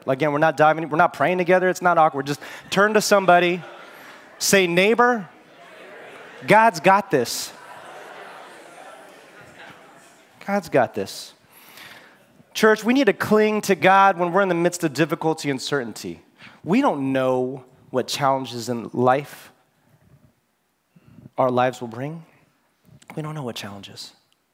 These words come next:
There's only so much we can prepare and so much we can plan for.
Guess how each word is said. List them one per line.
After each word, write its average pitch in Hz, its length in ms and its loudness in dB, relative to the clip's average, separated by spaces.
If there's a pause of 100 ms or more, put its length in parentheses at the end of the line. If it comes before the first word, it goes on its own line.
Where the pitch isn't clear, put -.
(400)
There's 160 200 0
only 208 220 2
so - 280 0
much 196 240 0
we 185 100 -2
can 156 140 -6
prepare 170 680 -2 (360)
and 123 100 -12
so 139 260 -6
much 131 280 -6
we 127 80 -8
can 107 160 -12
plan 104 260 -12
for. 98 380 -20